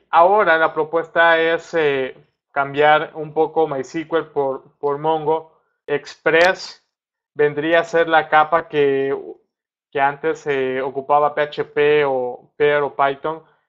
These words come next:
Node es, eh, la capa que corresponde a Apache. Y bueno, se agrega una capa más, que es la capa de Angular, que es todo lo que tiene que ver con el frontend.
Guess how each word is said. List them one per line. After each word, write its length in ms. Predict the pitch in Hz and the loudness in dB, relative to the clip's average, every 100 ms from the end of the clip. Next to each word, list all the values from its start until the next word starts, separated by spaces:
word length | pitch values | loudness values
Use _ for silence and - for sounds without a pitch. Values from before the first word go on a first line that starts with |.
| _ | _
Node 500 | 147 160 175 180 180 _ | 2 4 6 2 -4 _
es, 680 | 147 151 156 - - - _ - | -4 -2 -2 -6 -16 -18 _ -6
eh, 640 | 147 143 139 135 135 135 | -4 -2 -2 -4 -6 -6
la 220 | 135 139 135 | -4 -4 2
capa 400 | 156 160 175 170 | 2 4 0 -2
que 480 | 143 135 131 131 _ _ _ | -4 -4 -6 -10 _ _ _
corresponde 720 | - 143 139 - 156 156 156 | -4 -4 -4 -6 -6 -2 -2
a 40 | |
Apache. 560 | 143 156 156 151 143 139 _ _ _ _ _ | 0 0 0 -4 -12 -12 _ _ _ _ _
Y 360 | - 160 165 165 | -10 -4 -4 0
bueno, 280 | 180 185 147 | 2 2 0
se 160 | 151 | 0
agrega 360 | 147 139 156 165 | 0 2 0 -2
una 160 | 170 165 | -6 -6
capa 260 | 156 156 | -4 -2
más, 260 | 151 156 151 | -2 -4 -6
que 120 | 156 | -6
es 40 | |
la 140 | 147 143 | -6 -4
capa 320 | 143 139 147 | -4 0 0
de 100 | 139 | 0
Angular, 460 | 135 139 147 151 147 | -2 -2 -2 -2 -2
que 140 | 139 | -8
es 60 | 131 _ _ _ | -10 _ _ _
todo 160 | - 151 | -2 0
lo 80 | 151 | 0
que 100 | 139 | -4
tiene 220 | 143 139 | -8 -8
que 80 | 135 | -6
ver 140 | 135 | -6
con 160 | 139 139 | -6 -8
el 80 | |
frontend. 420 | 135 175 170 131 | 2 2 2 -4